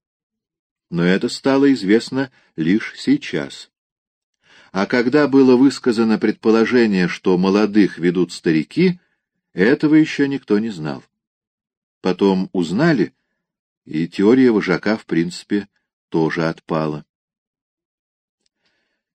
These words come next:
Но кое-что осталось неясным. Например, стало известно, что у некоторых птиц, в частности у аистов, старики всё-таки играют определённую роль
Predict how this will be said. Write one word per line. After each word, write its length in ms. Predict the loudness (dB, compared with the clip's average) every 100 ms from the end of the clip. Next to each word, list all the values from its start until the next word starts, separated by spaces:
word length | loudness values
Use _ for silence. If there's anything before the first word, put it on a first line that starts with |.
| _
Но 160 | -2 0
кое-что 480 | 4 4 4 2 0
осталось 520 | 0 0 2 0 -4
неясным. 560 | 0 0 0 -6 -18 -20 _ _ _ _ _ _ _ -8
Например, 440 | -2 2 2 0
стало 340 | 0 2 4 4
известно, 420 | 4 2 0 -6
что 260 | 0 0 2
у 120 | 0
некоторых 460 | 0 -2 -2 -4
птиц, 380 | -4 -4 -4 -6 _ _ _
в 80 |
частности 580 | -4 -2 -2 -6 -6 -2
у 240 | 0 2 2
аистов, 600 | 4 0 -2 -10 -10 _ _ _ -20
старики 500 | -2 2 2 4 2
всё-таки 680 | 2 0 0 0 0 2 0
играют 540 | 2 2 4 2 -4 _ _ _
определённую 960 | -4 0 0 2 4 4 2 0 0 2
роль 360 | 4 2 0